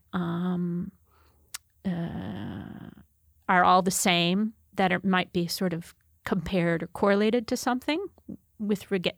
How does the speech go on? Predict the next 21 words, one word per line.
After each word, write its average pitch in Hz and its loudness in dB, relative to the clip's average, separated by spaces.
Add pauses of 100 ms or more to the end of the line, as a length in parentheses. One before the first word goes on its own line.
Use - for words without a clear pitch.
respect 175 -4
to - -2
outcomes. 262 0 (360)
But 233 4
for 240 4
me, 254 8
they're 214 4
subjects. - 0 (920)
And 220 4
I'm 226 8
interested 233 2
in 196 2
how 196 2
they 196 4
make 196 0
meaning 240 2 (120)
of 190 0
the 190 2
world 170 2
around 185 4
them. - -6